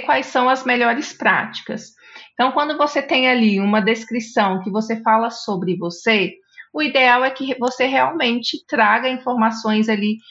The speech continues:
contando um pouquinho sobre a sua trajetória, quais são as principais habilidades que você tem, quais são as empresas, talvez, que você passou, e uma descrição breve. Mas tem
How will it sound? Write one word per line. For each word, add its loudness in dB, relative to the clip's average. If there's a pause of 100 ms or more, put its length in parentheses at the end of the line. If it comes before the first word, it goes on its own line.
(160)
contando 0
um -6
pouquinho 0
sobre -4
a -4
sua -6
trajetória, 2 (240)
quais 0
são 4
as 4
principais 2 (320)
habilidades 2 (100)
que -4
você -6
tem, 4 (280)
quais 2
são 2
as 4
empresas, 0
talvez, 0
que -4
você -4
passou, 2 (440)
e 2
uma 2
descrição -2 (220)
breve. 2 (280)
Mas 2
tem -2